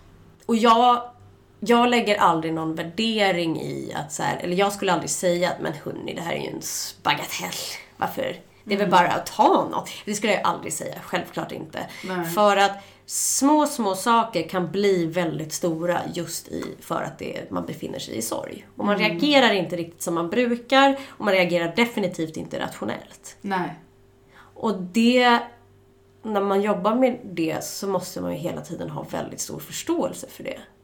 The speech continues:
Speaker 2: Mm.
Speaker 1: Så att jag, jag skulle aldrig tänka om mina kunder, liksom, vilka idioter, varför bråkar de om det här? Mitt, det är väl viktigaste är väl att det blir, ja, men aldrig någonsin.
Speaker 2: Nej.
Speaker 1: För att det, det, det är så mycket saker som spelar in.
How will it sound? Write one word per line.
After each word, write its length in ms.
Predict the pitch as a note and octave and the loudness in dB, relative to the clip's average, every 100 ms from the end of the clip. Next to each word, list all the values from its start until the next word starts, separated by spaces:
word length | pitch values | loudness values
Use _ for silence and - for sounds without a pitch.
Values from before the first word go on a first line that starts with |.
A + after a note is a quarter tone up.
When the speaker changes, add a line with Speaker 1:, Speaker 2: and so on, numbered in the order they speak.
| _ | _
Speaker 2:
Mm. 480 | G3 G#3 E3+ E3+ F3+ - _ _ _ _ _ _ _ | -2 -2 -2 -6 -10 -16 _ _ _ _ _ _ _
Speaker 1:
Så 120 | - | -8
att 100 | F#3+ | -6
jag, 440 | F#3+ A#3 B3+ C4+ B3 G#3+ | 0 2 6 6 6 0
jag 160 | A#3+ | -2
skulle 280 | A#3+ C4 A#3+ | 0 2 2
aldrig 260 | F#3+ D#3+ D#3+ | 2 0 -4
tänka 640 | F#3+ E3+ E3 - A#3+ A3 G#3 - - | -2 -2 -2 0 2 2 -2 -10 -16
om 180 | - F3+ | -6 -2
mina 260 | F3 D#3+ D3+ | 0 -2 -4
kunder, 440 | - E3 - - | -2 -2 -2 -6
liksom, 300 | - - E3+ | -8 -8 -8
vilka 240 | F3 - F3+ | -8 -6 -4
idioter, 640 | E3 E3+ A#3+ C4+ - - | -4 0 0 0 -6 -8
varför 200 | D#3 E3+ | -8 -4
bråkar 320 | F3 F3 F3 | -2 -2 -2
de 100 | E3+ | -4
om 100 | F#3 | -4
det 120 | B3 B3+ | -6 -6
här? 460 | - C#3+ - - - | -4 -2 -4 -6 -12
Mitt, 320 | - F#3 F3+ | -8 -6 -6
det 120 | G3 C#3+ | -4 -4
är 40 | |
väl 120 | G3+ | -2
viktigaste 560 | G3 - - - - - | -6 -8 -10 -8 -6 -4
är 80 | F#3 | -4
väl 100 | D#3+ | -6
att 140 | - | -8
det 60 | F3 | -8
blir, 180 | - - | -8 -2
ja, 100 | A3 | 0
men 160 | G3 F#3 | 0 0
aldrig 420 | - G#3 E3 F#3 | 0 0 -2 -4
någonsin. 480 | G3 F3 F3 - - - - - | -2 -2 -2 -6 -6 -10 -20 -8
Speaker 2:
Nej. 340 | G#3+ G3 F3 D#3+ | -4 -2 -2 0
Speaker 1:
För 120 | C4 | 2
att 200 | B3+ B3+ | 2 2
det, 320 | A#3+ A#3 G#3 | 0 0 -4
det, 180 | A#3 A3+ - | -4 -4 -4
det 140 | G#3 A3+ | -4 -4
är 40 | |
så 140 | A3+ A3 | -2 0
mycket 500 | A3+ A#3 - - G#3 | 2 0 -2 -8 -4
saker 280 | A#3 G3 | -4 -4
som 120 | F3+ E3+ | -6 -8
spelar 320 | - - G3+ | -8 -6 -6
in. 160 | - | -6